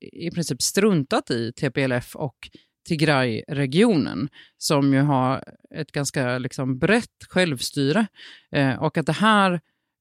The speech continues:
eh, kan komma tillbaka och, liksom, eh, s-, uppröra väldigt mycket. Eh, och sen också, när Abiy Ahmed blev premiärminister, det, bland det första han gjorde var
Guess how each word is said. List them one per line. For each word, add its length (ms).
eh, 480
kan 220
komma 240
tillbaka 720
och, 280
liksom, 560
eh, 340
s-, 120
uppröra 720
väldigt 440
mycket. 400
Eh, 240
och 140
sen 260
också, 440
när 480
Abiy 220
Ahmed 340
blev 280
premiärminister, 800
det, 180
bland 280
det 40
första 440
han 200
gjorde 280
var 440